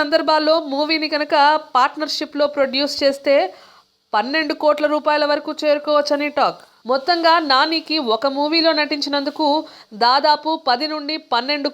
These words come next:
కోట్ల రూపాయల వరకు ప్యాకేజ్ అందుతుందని అంటున్నారు. ఇండస్ట్రీలోని యంగ్ హీరోలలో ఏ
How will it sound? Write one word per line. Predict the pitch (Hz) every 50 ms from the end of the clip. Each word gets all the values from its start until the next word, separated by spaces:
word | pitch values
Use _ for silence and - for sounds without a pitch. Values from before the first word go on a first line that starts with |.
| - 277
కోట్ల | 285 302 302 302 320 320
రూపాయల | 311 302 - 302 294 294 294 285
వరకు | 294 294 294 285 294 302 311 311 - -
ప్యాకేజ్ | 285 262 277 277 285 302 294 285 285
అందుతుందని | 277 277 285 277 285 277 277 277 277 285 285 277
అంటున్నారు. | 269 262 262 233 202 175 151 - - _ _ _ _ - - - - 285
ఇండస్ట్రీలోని | 311 330 403 381 392 - 392 359 339 339 330 330 349 339 285 240 240
యంగ్ | 269 302 320 285 294
హీరోలలో | 311 311 311 294 302 294 294 302 320 285 226 226
ఏ | 247